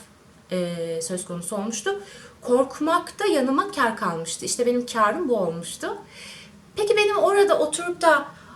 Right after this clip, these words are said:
"Aslında ben iyi bir insanım, ben kimseye kötü bir şey yapmadım ki, neden bu benim başıma geldi?" diye sormamın artık bir mantığı var mıydı? Yoktu. Çünkü bunu tam olarak ben istemiştim.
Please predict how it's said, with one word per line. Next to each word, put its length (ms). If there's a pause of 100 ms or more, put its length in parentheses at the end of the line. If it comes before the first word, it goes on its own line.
(120)
"Aslında 460
ben 320
iyi 160
bir 60
insanım, 680
ben 220
kimseye 420
kötü 260
bir 60
şey 180
yapmadım 500
ki, 180
neden 360
bu 120
benim 260
başıma 340
geldi?" 520
diye 200
sormamın 720 (360)
artık 340
bir 60
mantığı 440
var 160
mıydı? 380 (380)
Yoktu. 380 (480)
Çünkü 520 (100)
bunu 240
tam 200
olarak 340 (200)
ben 320
istemiştim. 680